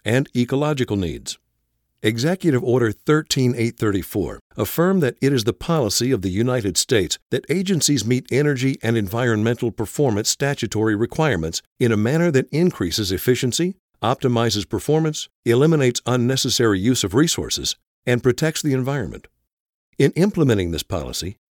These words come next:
agencies are asked to prioritize actions that reduce waste, cut costs, enhance the resilience of infrastructure and operations, and enable more effective accomplishments of its mission. Air Force Smart Operations for the twenty-first Century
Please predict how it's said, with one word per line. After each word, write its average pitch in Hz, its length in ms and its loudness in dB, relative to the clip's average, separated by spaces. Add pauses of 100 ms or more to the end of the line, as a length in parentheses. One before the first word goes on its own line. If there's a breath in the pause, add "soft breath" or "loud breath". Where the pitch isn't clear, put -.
(100)
agencies 175 580 2
are 123 120 2
asked 143 240 0
to - 60 -2
prioritize 113 880 0
actions 107 440 -2
that 117 160 0
reduce 123 420 0
waste, - 420 -4 (280)
cut 104 240 -2
costs, - 580 -4 (420)
enhance 127 460 2
the 151 140 0
resilience 120 640 2
of 107 180 -2
infrastructure 135 720 0
and 110 100 2
operations, 101 760 0 (340)
and 120 160 2
enable 131 380 4
more 123 260 4
effective 117 520 -2
accomplishments 123 760 -2
of 117 100 0
its 147 100 -2
mission. 180 380 -4 (460)
Air 165 180 2
Force 135 340 2
Smart 127 380 2
Operations 110 640 0
for 107 140 -2
the 90 80 2
twenty-first 107 560 -2
Century - 460 -2